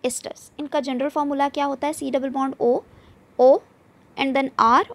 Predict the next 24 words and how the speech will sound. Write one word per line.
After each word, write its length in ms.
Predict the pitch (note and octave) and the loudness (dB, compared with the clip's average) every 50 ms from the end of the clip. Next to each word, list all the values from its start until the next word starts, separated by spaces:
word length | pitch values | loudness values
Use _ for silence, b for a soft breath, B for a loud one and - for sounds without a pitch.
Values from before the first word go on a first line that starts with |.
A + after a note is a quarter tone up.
| - _ _ _ _ - - - | -16 _ _ _ _ -4 0 0
और 140 | A#3+ B3+ | 2 2
स्टार्टिंग 420 | B3+ - - C4 B3 A#3+ B3 A#3+ A#3+ | 0 -2 -2 -2 0 0 -2 -2 -4
में 120 | A#3+ A#3+ | -4 -2
भी 120 | A3+ C4+ - - - | -4 -4 -6 -4 -4
R। 180 | - - - - - _ _ B B B B B B B B B B _ - | -4 -4 -4 -8 -12 _ _ B B B B B B B B B B _ 6
R 200 | C4+ C#4+ D#4+ G4+ A4 - | 8 8 8 8 6 2
and 160 | E4 F4 E4 - | -2 -6 -2 0
R 180 | C#4+ C#4+ D4+ E4 - | 2 2 2 2 -2
prime 240 | D#4+ D4 D4 D#4 D#4 D#4 | -4 -4 -4 -4 -6 -8
are 60 | - - | -6 -6
alkyl 400 | C#4 C4+ - B3+ C4 C#4 D#4 C#4 | -8 -6 -4 -2 -2 -2 -2 -4
groups 260 | G#3+ - - - - | -8 -14 -14 -8 -8
which 160 | C#4+ C#4+ - - C4+ | -8 -6 -4 -4 -4
may 80 | B3+ | -4
be 120 | A#3+ C#4 C4+ - | -4 -6 -6 -6
same 240 | - - C4 B3+ B3+ | -6 -6 -4 -4 -4
or 80 | A#3+ A#3 | -6 -8
different। 260 | A#3+ - - C4 C4 C4+ | -10 -12 -12 -12 -10 -8
पहले 240 | C#4 B3 B3+ C4 | -8 -6 -6 -6
की 120 | C4 C4 C#4 | -6 -6 -8
तरह 220 | - C4 B3+ C4+ | -8 -6 -6 -6
जो 120 | C4+ - - | -8 -8 -6
R 280 | - - B3 B3+ C#4 C#4+ | -4 -2 0 0 0 0
और 120 | C#4+ C#4 | -2 -2